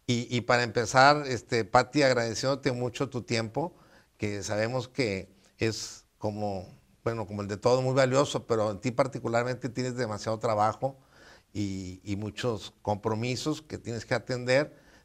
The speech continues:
Tienes mucha gente que te seguimos y que, eh, vamos a empezar nada más. Nuevamente,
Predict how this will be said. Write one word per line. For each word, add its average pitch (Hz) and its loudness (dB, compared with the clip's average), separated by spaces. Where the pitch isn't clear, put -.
Tienes 123 -2
mucha 131 -2
gente 120 -6
que 120 -6
te 110 -6
seguimos 135 -2
y 107 0
que, 101 -4
eh, 110 -8
vamos 135 2
a - -2
empezar 147 6
nada 151 4
más. 151 2
Nuevamente, 160 6